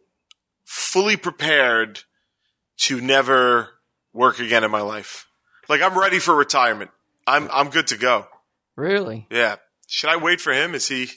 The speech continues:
Speaker 2: Oh, you
Speaker 1: I don't know.
Speaker 2: I don't know.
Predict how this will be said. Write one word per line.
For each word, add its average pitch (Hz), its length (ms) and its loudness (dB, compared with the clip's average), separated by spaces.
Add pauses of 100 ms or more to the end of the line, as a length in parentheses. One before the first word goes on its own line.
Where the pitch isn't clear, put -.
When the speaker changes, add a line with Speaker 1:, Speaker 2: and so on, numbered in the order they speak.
(100)
Speaker 2:
Oh, 147 100 -4
you 127 260 -8 (260)
Speaker 1:
I 110 40 -12
don't 110 180 0
know. 107 380 -2 (360)
Speaker 2:
I - 40 -20
don't 117 200 -20
know. 120 180 -20